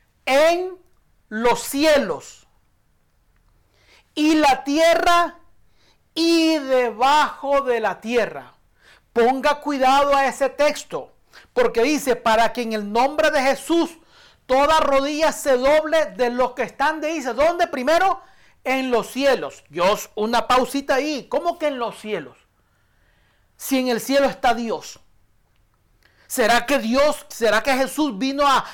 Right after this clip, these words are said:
suplantar, quitarle el trono a Dios? ¿Será que Jesús quitó a Dios del trono y se sentó él?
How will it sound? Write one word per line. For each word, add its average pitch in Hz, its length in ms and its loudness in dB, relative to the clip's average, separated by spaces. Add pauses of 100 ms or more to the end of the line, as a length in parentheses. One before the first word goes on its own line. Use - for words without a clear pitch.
suplantar, 262 1080 0
quitarle 254 580 -2
el 254 180 -6
trono 262 340 0
a 220 100 0
Dios? 226 520 0 (400)
¿Será 254 340 2
que 254 140 -4
Jesús 302 540 0
quitó 240 360 -4
a 285 160 4
Dios 262 300 0
del 277 180 -2
trono 285 280 0
y 247 80 -10
se 254 120 -6
sentó 233 460 -2
él? 330 300 0